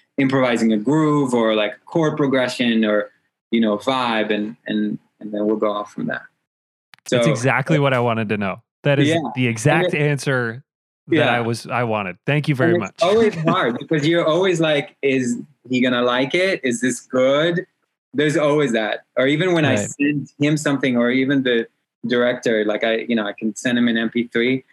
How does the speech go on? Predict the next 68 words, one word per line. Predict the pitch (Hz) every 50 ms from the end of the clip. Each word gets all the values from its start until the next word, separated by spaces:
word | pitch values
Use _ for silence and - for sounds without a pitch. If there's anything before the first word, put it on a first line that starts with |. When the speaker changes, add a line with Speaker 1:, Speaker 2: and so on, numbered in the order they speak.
| _ _ _
Speaker 1:
and | - 123
I'm | 123 120
just | 120 117 -
looking | 135 131 127 131 123
at | 117 113 -
the | 113
phone | - - 117 113 113
to | 107
see | - - 113 107
if | 104
they | 104 101
replied, | 98 98 - - 104 101 - - 117 113
you | 113 113
know, | 113 120 120
like, | 117 113 110 107 - -
for | - - 131 143
Speaker 3:
Oh, | 135
Speaker 1:
hours. | 120 117 104 101 -
Speaker 3:
yeah. | 87 98 101 92 90 - - _ _ _ -
Speaker 2:
Right. | 156 131 135 135 123 110
Speaker 1:
If | -
they | 156 170
didn't | 170 170
reply | 165 160 160 151 151 151 147
after | 143 143 - 147 127
six | - - - 156 135 - 151
hours, | 139 139 143 135
what, | 139 147 135 -
they | 120 120
hate | 123 143 147 156 156
it, | 156 156 151 139
or, | 123 127 - -
you | 135 135
know, | 135 127 117 113 110 - _ _ _ _ _ -
yeah, | 127 107 - - - _ _ -
still | - - - 120 113
going | 107 107 104 104
through | - - 113 107
that. | 117 - - - _ _ - - - - _ _ _
Speaker 2:
Unbelievable. | 120 120 110 107 101 104 104 104 104
Speaker 3:
Listening | 107 - - 147 139 127 120
back, | - 120 113 117 120 - -
being | 120 113 110 107
like, | 110 110 107 - - -
"Is | 120 110 -
this | 117 113 - -
the | - 117
worst | 107 107 110 - -
thing | 110 104 107
I've | 101 95
ever | 107 98 101 98
done? | 92 98 95 98 104 113
Speaker 1:
Oh, | 139 147 127 110
Speaker 3:
Am | 104
Speaker 1:
for | 101
Speaker 3:
I, | 101 101
Speaker 1:
sure. | 104 - 110 107
Speaker 3:
am | - - - 127
I | 127 131
Speaker 2:
It |
was | 127
good. | 156 151 117
Speaker 3:
done? | 120 127 139 131 131 - -
Am | 123 117
I | 120 120
finished?" | - - 120 123 135 151 - - - - -
Speaker 1:
For | - 147 147 127
sure. | - - 123 113